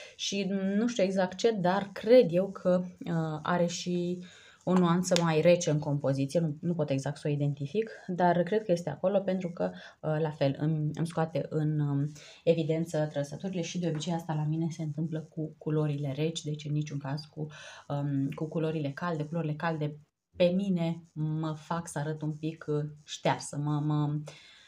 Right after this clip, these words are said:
da, mă, mă bagă în anonimat, să zic așa, mă, mă pleoștesc, <laughs> dacă pot să zic așa, din punct de vedere,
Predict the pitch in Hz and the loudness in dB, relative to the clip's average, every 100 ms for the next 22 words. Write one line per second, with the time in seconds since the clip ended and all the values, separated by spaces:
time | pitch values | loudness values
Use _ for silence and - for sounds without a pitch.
0 | - - _ _ _ 277 214 208 285 285 | -20 -20 _ _ _ 4 6 6 6 8
1 | 277 269 269 254 254 254 254 - _ 240 | 8 10 8 6 0 -4 -6 -12 _ 4
2 | 269 277 226 214 202 208 214 170 - 160 | 10 10 10 6 4 2 0 -2 0 0
3 | 156 180 180 190 202 185 180 180 175 175 | 0 0 0 -2 0 0 2 2 0 -2
4 | - - _ _ 196 233 247 226 - 226 | -6 -14 _ _ 4 8 6 6 4 2
5 | - - 208 175 - 190 175 - 175 180 | 2 -4 -4 -6 -6 -4 -4 -4 -6 -8
6 | - - 185 180 - - 190 170 175 170 | -10 -2 0 0 -4 -2 0 0 -2 -4
7 | 165 156 | -4 -4